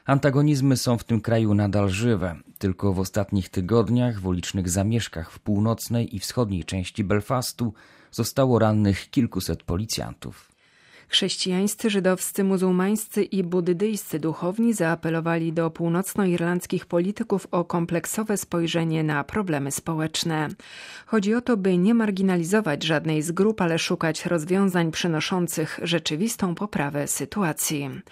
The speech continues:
Speaker 2: Spotkaliśmy się, by podkreślić znaczenie konstruktywnych propozycji, które prowadzą ku trwałemu pokojowi.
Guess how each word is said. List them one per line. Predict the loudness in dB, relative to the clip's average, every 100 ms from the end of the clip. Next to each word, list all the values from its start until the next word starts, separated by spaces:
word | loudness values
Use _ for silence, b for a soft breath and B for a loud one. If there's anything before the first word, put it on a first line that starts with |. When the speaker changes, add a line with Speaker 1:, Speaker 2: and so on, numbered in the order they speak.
| B B B B
Speaker 2:
Spotkaliśmy | -14 -8 -6 -2 0 0 0 0
się, | 0 0
by | 0 0
podkreślić | -2 -2 0 0 0 -2 0
znaczenie | 0 0 0 0 0
konstruktywnych | 2 -2 0 -4 0 2 2 2
propozycji, | 0 -2 -2 -2 -2 -4 -4 -4
które | -2 -2 0
prowadzą | -2 0 0 2 0
ku | 0 -2
trwałemu | -2 -2 0 2 2 -2
pokojowi. | -4 -2 2 4 4 4 2